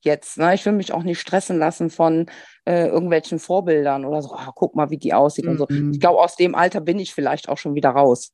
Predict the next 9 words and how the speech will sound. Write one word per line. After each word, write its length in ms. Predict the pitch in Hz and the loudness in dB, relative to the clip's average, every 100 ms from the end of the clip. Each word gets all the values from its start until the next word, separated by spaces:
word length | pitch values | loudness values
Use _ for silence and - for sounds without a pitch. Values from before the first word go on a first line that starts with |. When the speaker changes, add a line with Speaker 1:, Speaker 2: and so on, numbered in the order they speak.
| _ | _
Speaker 1:
ne? 220 | 156 214 190 - - - | 0 0 0 -10 -10 2
Speaker 2:
<laughs> 0 | |
Speaker 1:
<laughs> 320 | 233 277 - | 2 2 0
Das 160 | 220 | 0
ist 180 | 220 233 | -2 -6
einfach 320 | 175 170 151 | -6 -4 -6
so, 300 | - 151 143 | -8 -10 -8
ne? 380 | - 175 214 214 | -2 2 4 2
Also, 400 | 87 180 165 170 | 2 0 0 -2